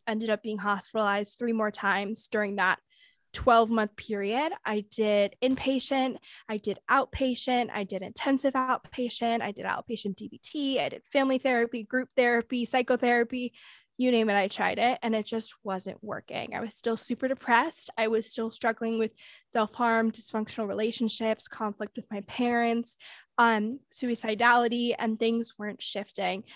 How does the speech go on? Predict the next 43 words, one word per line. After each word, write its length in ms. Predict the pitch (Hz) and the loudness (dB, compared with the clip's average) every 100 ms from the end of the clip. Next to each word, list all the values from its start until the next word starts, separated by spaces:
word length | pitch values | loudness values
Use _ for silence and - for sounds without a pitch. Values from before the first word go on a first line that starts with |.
| - - | -10 -4
at 140 | 151 | -2
least 300 | 247 247 - | 0 -2 2
not 160 | 240 226 | 2 4
enough 540 | 214 208 196 339 - | 4 4 4 2 -2
to 340 | - 240 220 214 - - - | 0 4 4 2 -2 -8 0
make 400 | 240 240 247 254 | 6 8 8 6
it 180 | 254 220 | 0 2
worth 280 | 208 226 | 0 2
it 220 | 294 320 - | 4 2 2
for 120 | 247 | 0
me 140 | 226 | 0
to 80 | 214 | 0
continue 480 | 220 214 226 220 214 | -4 -4 -2 -2 -2
to 100 | 214 | -4
stay 240 | - 220 | -4 -4
at 80 | 208 | -2
home 340 | 208 214 202 | -4 -6 -6
because 380 | 214 208 226 214 - - - - | -8 -4 -2 -2 -4 -20 -20 -8
my 120 | - 269 | 0 2
attendance 640 | 277 - 277 339 254 220 | 2 0 -4 -2 -2 -4
was 160 | 202 - | -8 -4
suffering. 580 | - 202 170 165 - 226 | -2 -2 -4 -4 -4 -2
My, 220 | 220 226 - - - | -2 -4 -8 -14 -2
my 80 | 247 | 0
livelihood 680 | 247 220 247 285 247 214 208 | 2 2 2 2 -2 -2 -2
was 200 | 214 226 | -2 0
non-existent. 840 | 202 196 185 - 262 - 147 123 | -2 -2 -6 -6 -4 -4 -6 -4
I 160 | 190 214 | -2 -2
was 160 | 220 | -4
struggling 360 | - 226 226 226 | -4 -6 -4 -4
with 140 | 226 | -4
all 100 | 220 | -4
these 160 | 233 226 | -6 -8
panic 380 | - 240 233 226 | -8 -6 -6 -6
attacks 460 | 220 208 190 - | -6 -2 -2 -4
every 240 | 202 202 196 | -6 -6 -4
day, 260 | 190 180 - | -2 -2 -4
and 80 | - | -10
I 60 | - | -8
couldn't 240 | 277 254 | -4 -2
get 120 | 240 | -2
out 120 | 220 | 0
of 60 | 214 | -2